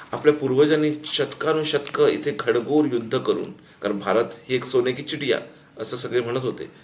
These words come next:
ते का? कारण इथे पैसा, संस्कृती आणि ह्या सगळ्या गोष्टी अत्यंत मुबलक प्रमाणात असल्यामुळे शत्रू इथे आकर्षित होणारच होता. आणि त्या शत्रूने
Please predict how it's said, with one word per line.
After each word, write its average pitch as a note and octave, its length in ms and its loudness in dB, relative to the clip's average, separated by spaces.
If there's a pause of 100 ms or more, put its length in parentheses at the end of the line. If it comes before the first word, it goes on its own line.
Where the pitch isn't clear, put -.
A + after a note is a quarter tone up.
(120)
ते - 60 0
का? A#2 220 -2
कारण - 260 -10
इथे B2 140 -8
पैसा, A2 880 0 (140)
संस्कृती C3 920 0 (440)
आणि G#2+ 400 -4 (280)
ह्या A2+ 120 -6
सगळ्या B2 380 -6 (140)
गोष्टी C3 420 -8 (180)
अत्यंत - 680 -2
मुबलक A#2+ 520 0
प्रमाणात A#2+ 320 -2
असल्यामुळे F#2 480 -2 (460)
शत्रू C3 440 -2
इथे A#2+ 220 -6
आकर्षित G#2 400 -4
होणारच G2+ 420 -4
होता. - 200 -12 (1400)
आणि B2 140 2
त्या C3 120 0
शत्रूने C#3+ 800 0